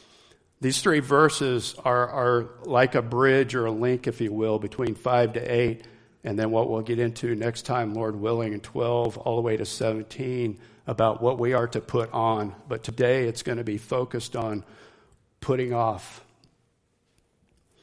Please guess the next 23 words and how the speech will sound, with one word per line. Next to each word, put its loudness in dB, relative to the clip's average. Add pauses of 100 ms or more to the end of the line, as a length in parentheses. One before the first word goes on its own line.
(480)
And -4
Paul 10
begins -2
to, -2
in -4
these 0
verses, -4
begin -4
to -6
give, -2
give 0
us -2
a -2
greater 0
light, 4
a 0
greater 0
consideration 0
and -4
awareness 2
of -6
what 0
has -2